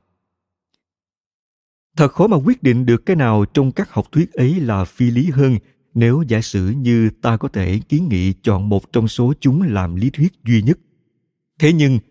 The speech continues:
đối với bất cứ chủ đề gây tranh cãi nào, thì các nguyên lý mà người ta rao giảng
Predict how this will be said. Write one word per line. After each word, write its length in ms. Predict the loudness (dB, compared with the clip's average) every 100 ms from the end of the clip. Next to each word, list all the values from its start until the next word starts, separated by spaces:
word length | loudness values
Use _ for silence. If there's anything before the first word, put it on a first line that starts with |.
| _
đối 120 | 0
với 260 | 2 2 2
bất 180 | 0 -2
cứ 140 | -2 0
chủ 140 | 0
đề 200 | 2 0
gây 180 | 2 0
tranh 180 | -2 -4
cãi 200 | -4 -2
nào, 320 | -2 -2 -4 _ _ -2
thì 160 | 0 0
các 160 | 0
nguyên 220 | 0 0 2
lý 180 | 0
mà 160 | 0 0
người 160 | -2 -2
ta 220 | -2 -2
rao 200 | -2 -2 -2
giảng 280 | -4 -4